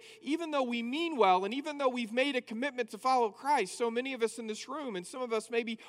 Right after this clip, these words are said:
are still considering that commitment, he wants to warn us that even after that moment of giving ourselves to the way of Jesus, we're gonna have times where we unknowingly slip back into being people who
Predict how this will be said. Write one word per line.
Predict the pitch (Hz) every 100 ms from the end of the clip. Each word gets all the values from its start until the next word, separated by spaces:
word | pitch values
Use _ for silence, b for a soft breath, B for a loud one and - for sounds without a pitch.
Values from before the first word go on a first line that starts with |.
| B
are | 220
still | - 269
considering | 262 254 226 311 311 285
that | 185 147
commitment, | 185 170 139 151 - B B
he | 262
wants | 247 302 285
to | -
warn | 247 226 285 294
us | 220 -
that | 220
even | - 294 320 285
after | 247 285 294 285
that | 254 -
moment | 240 285 247 202
of | 262 214
giving | 185 285 302
ourselves | 262 233 - 262 254 226
to | -
the | 247
way | 233 254
of | 240
Jesus, | 180 254 285 208 170 - B B
we're | 226
gonna | 277
have | 269 240
times | - 277 285 277 214
where | 226 226
we | 233 247
unknowingly | 240 226 226 277 294 254 175 120 113 - _ _ b b
slip | - - 262 269 180
back | 233 262 233
into | 233 226
being | 196 240 214
people | - 262 254 220 190 175 B B B
who | 233 240 226 190